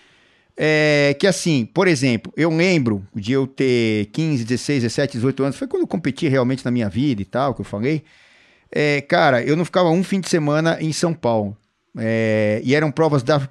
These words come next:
geralmente da Federação Paulista de Ciclismo, junto com Média Paulista e outras ligas, né, que, que, que já existiam.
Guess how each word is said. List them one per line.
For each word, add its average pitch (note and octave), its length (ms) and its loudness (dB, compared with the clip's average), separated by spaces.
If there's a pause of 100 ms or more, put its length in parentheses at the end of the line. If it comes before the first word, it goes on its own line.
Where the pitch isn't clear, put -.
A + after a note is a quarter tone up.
(140)
geralmente D3+ 440 0
da D3 100 0
Federação C#3+ 580 0
Paulista C#3 380 -2
de A#2+ 80 -8
Ciclismo, D3+ 500 0
junto C3 200 -2
com C3+ 100 -2
Média B2+ 460 2
Paulista B2 680 0
e A#2+ 80 2
outras A#2 460 0
ligas, A#2+ 400 0
né, B2 160 -2
que, G#2+ 200 -8 (120)
que, G#2+ 100 -12
que A2+ 180 -12
já C3 160 0
existiam. C3 560 -2